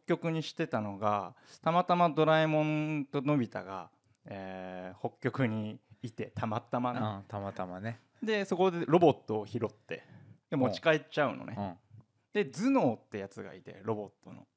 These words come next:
Speaker 1: それがなんかボーリング玉みたいなね、
Speaker 2: うん。
Speaker 1: やつなんだけど、で、そいつが頭脳って思ってないから、ただのボールだと思って、ポイってしまってて、倉庫に。で、そのロボットだけを、なんか、ドラえもんの道具で動かしたりして遊んでたら、そこに女の子が来てみたいな。
Speaker 2: うん。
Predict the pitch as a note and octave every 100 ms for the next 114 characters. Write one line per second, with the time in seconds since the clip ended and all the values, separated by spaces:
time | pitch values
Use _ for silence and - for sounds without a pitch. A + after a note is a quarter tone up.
0 | _ F3+ F3+ F3 E3 A2+ A#2 E3 F3 F3
1 | E3 E3+ E3 D#3+ A#2 G2 - F2 - G2+
2 | F2+ - G2+ - D#2+ - - G#2 D3 -
3 | - _ _ - _ _ E3+ E3 D#3+ D#3
4 | D#3 D3+ F#3+ F#3 F3+ F3+ F3+ F3 F3+ E3+
5 | D#3 E3 F#3+ A#2+ - A2+ B2 C3+ - G2
6 | G2 - D#2 - C#3+ C3 G#2+ G#2+ A2 G#2
7 | G#2 G2+ D2+ - - D#2 - A#2 G#2 _
8 | G2 - G2+ G2 - F2+ - - _ _
9 | - G2 - - - _ _ _ _ _
10 | _ _ _ _ F#3 F3 F#3+ F3 F3+ E3+
11 | - G#2+ G#2 - A2 G#2+ G2+ - A#2+ G#2+
12 | G#2 A2 A2 G#2+ G#2+ G#2 G#2+ G2+ G2+ F#2
13 | G2+ G#2+ G2+ - - - - G2 - A2+
14 | A2 G2+ B2 F3 B3 - A#2+ A2 G#2 A2
15 | G#2 G2 F2 - - - - G2+ - G2+
16 | G2 F#2+